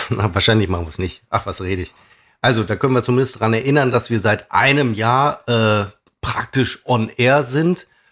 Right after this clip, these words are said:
Und, äh, wir haben, äh, Christoph und ich haben mal überlegt, ob wir eine Sommerpause in diesem Jahr machen.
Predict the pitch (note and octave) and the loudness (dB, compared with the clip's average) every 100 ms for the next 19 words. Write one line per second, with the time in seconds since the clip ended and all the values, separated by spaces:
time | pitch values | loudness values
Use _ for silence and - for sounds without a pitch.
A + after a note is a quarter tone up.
0 | _ _ - B2 B2+ C3+ - - - - | _ _ 0 4 4 2 -2 -4 -4 -4
1 | B2+ B2 A2 B2 G#2+ F#3+ A#3 A2+ A2+ C3 | -2 0 2 2 2 0 0 -2 -4 -2
2 | D#3 D#3+ C#3+ C#3+ D3 D3+ C3 B2+ C#3 - | 0 0 0 0 0 2 2 2 0 -4
3 | B2 C3+ A#2+ A2+ G2+ F2+ A#2+ E3 - C#3+ | -4 -2 0 0 0 2 2 2 0 -2
4 | D3+ D3 - B2 C3 C3 B2 A2+ A#2 C3 | 0 -2 -2 -2 -2 0 0 2 2 2
5 | C3 C3 D3 D3 | 2 0 -2 -4